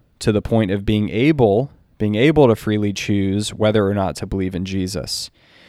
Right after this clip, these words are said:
And this choice is, no doubt,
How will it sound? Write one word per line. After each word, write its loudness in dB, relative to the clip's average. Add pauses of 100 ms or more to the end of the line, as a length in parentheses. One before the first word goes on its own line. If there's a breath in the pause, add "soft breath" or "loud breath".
(380 soft breath)
And 2
this 0
choice 4
is, 0
no 2
doubt, 4